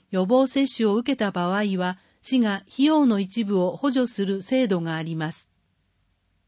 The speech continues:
昭和三十七年四月二日から、昭和五十四年四月一日に生まれた男性へ。アイディー一零一八八零零。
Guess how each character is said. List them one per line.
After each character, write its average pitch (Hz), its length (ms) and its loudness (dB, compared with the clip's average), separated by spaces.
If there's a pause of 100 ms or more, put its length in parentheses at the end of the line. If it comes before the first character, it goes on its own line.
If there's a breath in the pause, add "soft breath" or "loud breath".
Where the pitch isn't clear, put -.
(220)
昭 285 360 4
和 277 160 4
三 294 320 6
十 220 260 2
七 196 320 4
年 175 380 2
四 - 180 0
月 269 400 4
二 - 240 -10
日 240 140 -2
か 233 140 -2
ら、 208 200 -2 (300 soft breath)
昭 269 320 4
和 254 160 4
五 196 180 0
十 262 300 4
四 226 160 4
年 214 340 2
四 220 200 0
月 285 280 2
一 285 340 0
日 277 220 2
に 247 160 6
生 190 100 2
ま 196 140 2
れ 226 140 0
た 196 180 -2
男 185 240 0
性 180 380 -4
へ。 131 180 -8 (1300)
ア 196 160 0
イ 269 300 4
デ 233 80 -2
ィ 185 300 -4
ー - 40 -18 (480)
一 208 380 -2
零 262 260 2 (100)
一 196 380 -6 (200 soft breath)
八 214 360 -4
八 254 380 -2
零 185 280 0
零。 156 360 -4